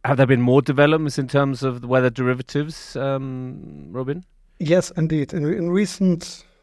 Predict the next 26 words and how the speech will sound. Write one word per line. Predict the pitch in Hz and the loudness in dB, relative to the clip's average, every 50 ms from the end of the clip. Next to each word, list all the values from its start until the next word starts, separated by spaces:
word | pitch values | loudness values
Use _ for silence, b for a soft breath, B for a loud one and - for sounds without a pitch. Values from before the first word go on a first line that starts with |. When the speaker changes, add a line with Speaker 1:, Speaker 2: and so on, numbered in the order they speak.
| _ - | _ -4
Speaker 2:
one | 147 151 165 | -2 0 2
and | 165 156 151 | 2 0 0
a | |
half | 139 151 160 - | -2 -2 -4 -6
to | - - - | -8 -10 -12
two | - - - - 165 160 | -10 -10 -8 -6 -4 -2
years, | 143 131 151 139 120 110 - | 0 0 0 0 0 -2 -6
due | - - 131 | -10 -12 -10
to | - - 127 | -8 -6 -6
the | 117 123 | -4 -4
very | 120 107 131 131 135 139 139 147 - - | -4 0 0 2 2 2 0 -2 -4 -6
extreme | - - - - - - - - 143 147 156 156 151 151 _ _ _ _ | -8 -10 -10 -14 -16 -12 -6 -2 -2 0 0 -2 -4 -6 _ _ _ _
price | - - 135 135 151 151 | -6 -2 0 0 0 0
situations | - - - 180 - - 165 160 156 175 170 - 175 175 180 180 - - - | -2 -4 -8 -6 -4 -2 0 2 2 2 0 0 0 -2 -2 -2 -6 -8 -6
and | 143 131 - | -6 -4 -2
an | 139 135 | -2 -2
increasing | 151 - 156 160 - - 151 147 143 139 147 135 123 | -2 -2 -4 -4 -6 -4 -4 -4 -2 -2 -2 -4 -2
decoupling | - 170 185 - - - 123 - - - 127 135 147 170 185 180 - _ - | -2 -4 -4 -4 -4 -6 -6 -6 -6 -4 -2 -2 0 0 -2 -4 -6 _ -8
of | - 131 123 - - - _ _ | -8 -8 -8 -8 -12 -20 _ _
prices | - - 143 131 143 151 - - 139 - - - | -8 -2 0 0 2 0 -2 -4 -10 -10 -10 -6
and | - 127 127 110 | -4 -4 -2 -2
volumes | 110 135 147 151 131 113 - - - | 0 0 0 0 0 -2 -4 -6 -10
for | - - 120 | -6 -6 -2
both | - 170 165 131 104 - _ - | 0 0 0 0 -2 -8 _ -6
gas | - 139 127 - - - | -4 -4 -4 -4 -4 -4
market | 131 131 135 - - - | -2 -2 -2 -4 -6 -8